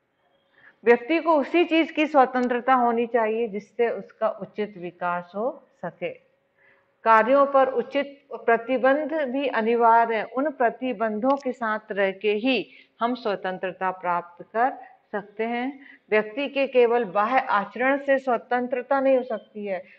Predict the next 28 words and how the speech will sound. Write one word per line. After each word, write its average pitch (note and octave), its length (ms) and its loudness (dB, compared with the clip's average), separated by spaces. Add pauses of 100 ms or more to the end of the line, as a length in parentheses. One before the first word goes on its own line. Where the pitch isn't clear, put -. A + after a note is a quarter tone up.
(160)
बल्कि G#3 320 -4
उसके A#3+ 260 -8
आध्यात्मिक G3+ 1000 -2
विकास F3 380 -6 (120)
से F#3 120 -4
भी A#3+ 360 -6 (320)
हो G#3 60 -8
सकती G#3 440 -6
है, A3+ 120 0
जिससे F#3+ 320 -10
उसका F#3+ 320 -12
मानवीय F3+ 540 -8
गुणों F3 320 -6
का F#3 200 -8
उसमें F3 320 -12
विकास F3+ 580 -6 (420)
हो E3+ 100 -14
सके। F3+ 400 -8 (400)
कानून B3 420 8
का D4 140 8
पालन B3+ 420 8
करने B3 320 0
से B3 180 -2
स्वतंत्रता A#3 720 -2
कम A3 240 -2
नहीं G#3+ 240 -2
रहती A#3 380 -4
है, B3 200 -4